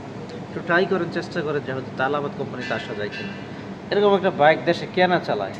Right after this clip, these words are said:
এরকম একটা বাইক চালালেই যথেষ্ট। আপনাকে কার দিবে না, কার আছে, কারে আপনার যাওয়ার প্রয়োজন নেই। আমি কারের ভিডিও অ্যাড করে দিব, কার আছে,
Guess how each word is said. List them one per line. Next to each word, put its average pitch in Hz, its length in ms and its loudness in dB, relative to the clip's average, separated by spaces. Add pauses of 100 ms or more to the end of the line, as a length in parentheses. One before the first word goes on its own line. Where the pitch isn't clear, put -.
(140)
এরকম 165 220 0
একটা 156 180 -2
বাইক 139 300 2
চালালেই 151 360 4
যথেষ্ট। 117 340 -6 (1900)
আপনাকে 131 340 -6 (100)
কার 143 280 4
দিবে 143 220 -2
না, 135 200 -6
কার 123 160 2
আছে, 123 340 -2
কারে 123 200 0
আপনার 113 220 -4
যাওয়ার 110 200 -4
প্রয়োজন 117 340 -8
নেই। - 120 -8 (420)
আমি 143 200 -6
কারের 139 240 0
ভিডিও 143 220 -2
অ্যাড 135 200 2
করে 135 160 -2
দিব, 127 160 -4 (120)
কার 127 200 2
আছে, 123 300 -2